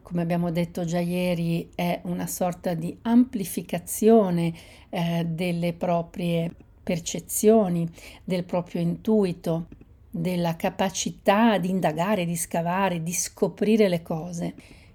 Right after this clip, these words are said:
Magari vi rende anche più consapevoli di tutto quello che non va, però, eh, vi apre comunque sempre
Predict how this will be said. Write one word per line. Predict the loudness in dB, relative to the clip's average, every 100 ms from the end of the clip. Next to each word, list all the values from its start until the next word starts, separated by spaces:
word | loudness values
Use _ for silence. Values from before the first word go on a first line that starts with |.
| 0
Magari | 4 8 6 8 4 4
vi | -2 -2
rende | 0 0 2 0
anche | 4 6 6 4
più | 0
consapevoli | -4 -4 -2 -2 0 0 2 2
di | 0
tutto | -6 -6
quello | -4 -2 -2
che | -4
non | -2 0
va, | -2 -4 -8 -20 -10
però, | 4 6 6 6 4 2
eh, | -4 -2 -2 0
vi | 2
apre | 2 2 2 4
comunque | 4 2 0 -2
sempre | 0 -2 -2 -4 -2 -2 -2